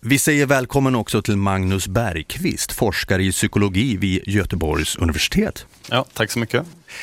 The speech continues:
Speaker 1: De flesta i Sverige vet att den globala uppvärmningen sker och att huvudorsaken till det är våra utsläpp av växthusgaser. Samtidigt så ser graden av oro och typen av lösningar,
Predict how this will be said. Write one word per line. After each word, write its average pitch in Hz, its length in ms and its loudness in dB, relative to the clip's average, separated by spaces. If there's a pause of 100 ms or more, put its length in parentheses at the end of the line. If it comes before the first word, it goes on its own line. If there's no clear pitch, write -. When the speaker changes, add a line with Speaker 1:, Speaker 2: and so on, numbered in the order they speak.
(260)
Speaker 1:
De 135 220 -2
flesta 202 340 0
i 190 40 0
Sverige 104 380 2
vet 101 540 -2
att 92 80 0
den 95 140 0
globala 95 400 2
uppvärmningen 85 640 -2
sker 160 560 -2 (240)
och - 340 -2
att 101 120 -4
huvudorsaken 98 760 0
till 110 120 2
det 90 220 0
är 92 260 2
våra 92 220 2
utsläpp 90 500 -2
av 78 180 -2
växthusgaser. - 1080 -6 (380)
Samtidigt 160 540 2
så - 140 -2
ser 147 260 4
graden 127 680 2
av 123 180 0
oro 147 880 2
och 107 80 -2
typen 127 260 0
av 117 120 0
lösningar, 127 800 0